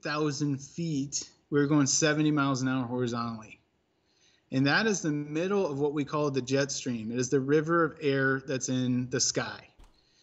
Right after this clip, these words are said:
Now, one of the most ridiculous things, I think, for, for aerospace and aviation is that's where all of our planes fly.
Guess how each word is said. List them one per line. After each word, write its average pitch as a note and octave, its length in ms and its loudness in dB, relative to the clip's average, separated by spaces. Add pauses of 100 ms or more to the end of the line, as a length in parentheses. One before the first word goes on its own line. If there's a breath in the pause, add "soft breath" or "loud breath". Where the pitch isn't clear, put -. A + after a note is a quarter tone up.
(300 soft breath)
Now, C3 200 0
one E3+ 220 2
of A3+ 80 4
the F#3 80 2
most F3+ 340 4
ridiculous D3 640 2
things, B2 340 0
I D3 220 2
think, A2+ 380 -8
for, A#2 400 -8
for B2 260 -6
aerospace C3 680 2
and B2 100 -2
aviation B2 580 2
is A2+ 140 -6
that's E3 280 0
where C#3 400 0
all C#3 200 -2
of C3+ 100 -2
our C3 100 0
planes C3 380 -2
fly. A2+ 340 -8